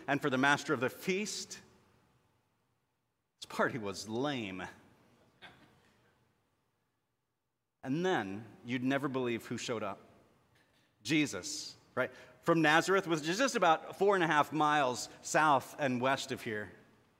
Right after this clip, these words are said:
He shows up. Jesus shows up.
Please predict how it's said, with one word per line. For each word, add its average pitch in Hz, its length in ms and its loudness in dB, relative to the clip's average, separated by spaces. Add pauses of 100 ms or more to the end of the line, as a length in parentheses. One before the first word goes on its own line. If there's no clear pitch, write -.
(420)
He 247 200 -2
shows 185 440 4
up. - 400 0
Jesus 208 460 2
shows 135 340 2
up. 110 300 0